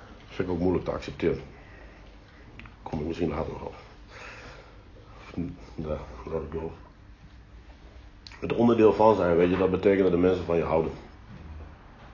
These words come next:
En dat is iets waardevols. Want zoals ik in het begin al zei, weet je,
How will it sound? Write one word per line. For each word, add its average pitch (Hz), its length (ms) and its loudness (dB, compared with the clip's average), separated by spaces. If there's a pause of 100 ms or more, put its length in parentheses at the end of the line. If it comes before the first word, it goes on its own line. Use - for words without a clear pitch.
(2750)
En 95 120 0
dat 92 140 6
is 101 60 -8
iets 92 120 -6
waardevols. 87 720 4 (2250)
Want 98 180 -10
zoals 95 200 0
ik 85 120 -6
in 101 60 2
het 92 100 0
begin 95 240 -2
al 92 100 2
zei, 90 360 0
weet 85 180 -4
je, 92 160 -4